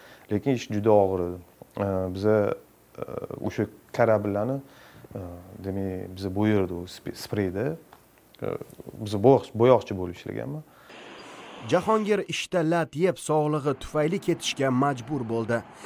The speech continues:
Speaker 2: Ammo kemada olgan bilimlari uni hozirgi biznesga yetakladi. Florida shtatidagi ikki yillik hayotlaridan so'ng Jahongir va uning oilasi biznes ochish maqsadida Virjiniya shtatining poytaxti Richmond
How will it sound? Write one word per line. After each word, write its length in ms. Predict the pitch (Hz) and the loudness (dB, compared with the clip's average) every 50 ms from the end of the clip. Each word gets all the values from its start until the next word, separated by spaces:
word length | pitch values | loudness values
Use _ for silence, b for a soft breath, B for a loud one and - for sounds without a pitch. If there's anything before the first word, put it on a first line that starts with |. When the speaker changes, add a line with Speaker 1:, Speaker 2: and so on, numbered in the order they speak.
| B B B | B B B
Speaker 2:
Ammo 400 | B 180 185 190 196 196 190 165 | B 0 2 2 2 2 0 0
kemada 480 | - - - 165 180 180 170 160 156 185 | -2 -2 -2 0 0 2 0 2 2 2
olgan 480 | 135 156 156 143 131 143 143 139 131 117 | 2 2 2 2 0 0 -2 0 0 0
bilimlari 480 | 117 123 127 131 139 147 165 208 233 220 B B B B | 0 0 2 2 2 2 2 2 0 0 B B B B
uni 260 | B 208 196 190 190 - - | B 6 6 6 4 2 0
hozirgi 600 | - - 185 196 185 147 156 151 120 113 151 156 - | -2 0 2 2 2 2 2 -2 0 2 0 0 0
biznesga 640 | - 110 135 156 143 120 117 139 135 - - - 139 120 | -2 -2 0 0 2 2 2 0 0 -2 -2 -4 -4 -2
yetakladi. 640 | 104 104 117 - 123 117 - 113 113 110 120 117 98 - - - - - - - - - - - - - - - - - | -2 -2 -4 -4 -4 -6 -4 -4 -6 -4 -4 -6 -6 -8 -14 -20 -20 -20 -20 -20 -20 -20 -18 -16 -16 -14 -14 -14 -14 -8
Florida 480 | - - 196 233 233 233 226 214 214 175 | 0 4 4 4 6 4 4 4 4 2
shtatidagi 540 | - - 208 202 - 196 175 196 180 202 | 2 2 2 2 2 4 2 4 4 4
ikki 300 | 208 185 - - - 208 | 2 2 0 -4 0 2
yillik 280 | 226 220 208 202 190 160 | 4 4 6 4 4 2
hayotlaridan 720 | - 196 190 185 180 170 185 180 175 175 170 170 180 180 | 2 2 4 4 4 4 2 2 2 2 2 2 2 0
so'ng 320 | 160 - - 220 220 214 208 - - 165 | 0 0 2 2 4 4 2 0 -2 -2
Jahongir 500 | 135 175 175 - - 185 180 175 170 170 | -2 0 0 0 0 0 2 2 2 2
va 160 | 160 147 165 170 | 2 2 2 2
uning 340 | 156 165 165 170 156 151 - | 2 2 2 2 2 2 2
oilasi 540 | 147 160 165 180 190 196 180 - 247 247 240 - B B B B B B B B B - - - - | 2 2 4 4 4 4 2 2 2 2 0 -2 B B B B B B B B B -18 -18 -12 -4
biznes 420 | - 170 262 247 220 247 233 - - | 0 2 2 4 4 2 0 2 2
ochish 380 | 214 208 - - 220 - - - | 0 2 2 2 0 0 0 -2
maqsadida 640 | 170 175 180 147 - 220 202 175 208 190 247 220 | -2 -2 -2 0 0 0 2 2 2 2 2 2
Virjiniya 560 | 170 160 208 190 165 151 196 220 214 208 190 | 2 2 2 2 2 0 0 0 0 0 0
shtatining 480 | 160 - - 196 175 - 190 180 170 147 | -2 -2 -2 -2 0 0 2 2 2 2
poytaxti 480 | - 175 170 170 220 202 160 - 277 254 - B B B B B | 2 2 2 2 2 0 2 2 2 2 0 B B B B B
Richmond 420 | 139 202 233 202 233 254 262 - | 2 2 2 2 2 0 0 0